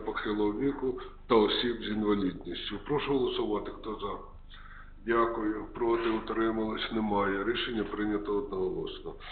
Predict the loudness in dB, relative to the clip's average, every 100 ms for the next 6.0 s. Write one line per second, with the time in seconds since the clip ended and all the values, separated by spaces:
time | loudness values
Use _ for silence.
0 | -12 -12 -14 -4 2 4 4 2 8 12
1 | 12 12 10 8 6 2 0 0 -2 2
2 | 4 4 4 4 4 4 4 4 2 0
3 | 0 4 4 2 0 -2 -2 -2 -2 0
4 | 2 0 0 -2 0 0 0 -2 -2 2
5 | 4 4 2 0 -2 0 0 -2 -6 -10